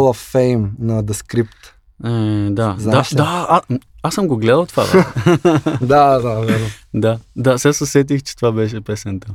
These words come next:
Speaker 1: М.
Speaker 2: А песента, с която участва?
Speaker 1: А, беше на Arctic Monkeys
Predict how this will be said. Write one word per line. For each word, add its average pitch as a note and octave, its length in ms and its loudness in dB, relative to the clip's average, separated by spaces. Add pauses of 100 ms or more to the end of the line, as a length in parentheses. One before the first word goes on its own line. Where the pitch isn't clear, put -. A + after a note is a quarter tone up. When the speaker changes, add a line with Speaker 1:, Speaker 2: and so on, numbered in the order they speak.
(100)
Speaker 1:
М. G#2 220 0 (140)
Speaker 2:
А B2+ 120 2
песента, C3 400 2
с - 40 -10
която C#3+ 300 0
участва? C3+ 480 -2 (880)
Speaker 1:
А, G#2 880 0 (340)
беше A#2+ 260 0
на A#2 200 2
Arctic A2+ 220 -10
Monkeys A#2+ 840 -4